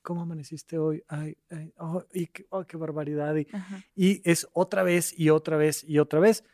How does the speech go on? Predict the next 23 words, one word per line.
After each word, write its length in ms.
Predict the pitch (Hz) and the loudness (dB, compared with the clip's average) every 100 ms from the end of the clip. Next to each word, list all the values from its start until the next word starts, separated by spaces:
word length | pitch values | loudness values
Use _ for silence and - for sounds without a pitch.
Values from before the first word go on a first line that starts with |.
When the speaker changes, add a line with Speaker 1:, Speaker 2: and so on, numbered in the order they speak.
| _ _ _ _ _ - | _ _ _ _ _ 2
Speaker 1:
Normalmente 840 | 170 170 170 185 226 226 226 226 | 6 6 6 6 6 6 6 6
el 80 | 208 | 4
mundo 240 | 196 208 | 4 6
de 80 | 220 | 6
las 160 | 196 - | 6 2
finanzas, 640 | 160 147 156 202 196 - _ _ _ _ _ _ - | -2 -2 -2 -2 -4 -8 _ _ _ _ _ _ 2
el 160 | 185 165 | 6 6
autoconcepto 580 | 147 147 139 139 160 220 | 4 0 -2 0 2 0
es 60 | |
por 140 | - 202 | 2 2
otro 200 | 185 165 | 4 6
lado, 240 | 196 185 | 8 8
es, 200 | 156 - _ - | 4 -2 _ 4
"¿Dónde 200 | 180 208 | 4 4
está 160 | 196 196 | 2 0
tu 120 | 180 | 0
portafolio 440 | 160 139 127 147 147 | -2 -2 2 4 4
de 60 | |
inversión? 560 | 135 123 113 156 170 185 | 2 -2 0 2 4 2
Speaker 2:
Sí. 240 | - 202 185 | 2 0 4
Speaker 1:
¿Qué 140 | - 226 | 10 12
rendimiento 640 | 220 185 156 151 135 131 | 12 8 4 2 0 -2
traes? 540 | - 165 165 185 190 | 2 4 6 4 0